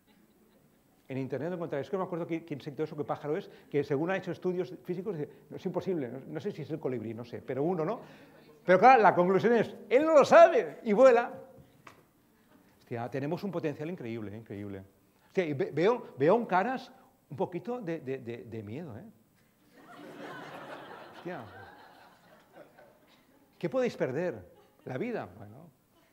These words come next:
Si no tiene sentido, buscadle un sentido, ¿eh?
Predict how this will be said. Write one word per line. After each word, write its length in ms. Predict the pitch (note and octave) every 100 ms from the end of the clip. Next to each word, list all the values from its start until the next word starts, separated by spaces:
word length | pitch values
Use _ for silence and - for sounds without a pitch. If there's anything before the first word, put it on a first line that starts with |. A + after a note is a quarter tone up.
| _ F#4+ _ - D4+ _ _ _ _ _ _ _ _ _ _ -
Si 120 | B2
no 120 | A2+
tiene 180 | B2+ B2
sentido, 480 | C#3 B2 C#3 E3+ C#4 - _ _ _ _ _ _ _ _ _ _ _ _ _ _ _ _ _
buscadle 340 | G#2+ - D3+
un 80 | G3+
sentido, 360 | D3+ A2+ A2+ G2+
¿eh? 220 | F#2+ A3